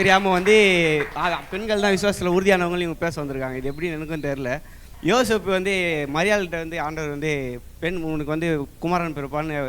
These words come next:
தூதர்கள் வந்து சொல்லிட்டாங்க. ஆனா அவங்க, அவர் தகப்பன் வந்து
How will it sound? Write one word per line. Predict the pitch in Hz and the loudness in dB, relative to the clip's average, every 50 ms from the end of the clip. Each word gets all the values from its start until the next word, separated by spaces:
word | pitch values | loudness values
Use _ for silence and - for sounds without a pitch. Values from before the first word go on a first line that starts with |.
| 131 - | -6 -6
தூதர்கள் | - 175 165 160 151 143 | -6 -4 -4 -2 -2 -4
வந்து | 139 - 143 | -4 -4 -4
சொல்லிட்டாங்க. | 143 151 143 135 117 110 107 113 123 135 - - - - - - - - - - - | -4 -4 -2 -4 -6 -4 -6 -6 -8 -8 -10 -14 -18 -18 -18 -18 -20 -18 -14 -8 -6
ஆனா | 156 175 190 196 185 170 160 156 147 135 131 101 - - - - - - - - - - - - - 156 | -4 -2 0 0 2 2 2 0 -2 -4 -6 -8 -12 -16 -18 -18 -18 -18 -18 -18 -18 -18 -18 -8 -2 -2
அவங்க, | 175 175 170 160 170 | 0 0 0 0 0
அவர் | 190 202 196 - | 0 -2 0 0
தகப்பன் | 180 214 262 262 208 214 202 190 | 0 2 2 0 0 -2 -2 -2
வந்து | 190 196 208 | 0 0 0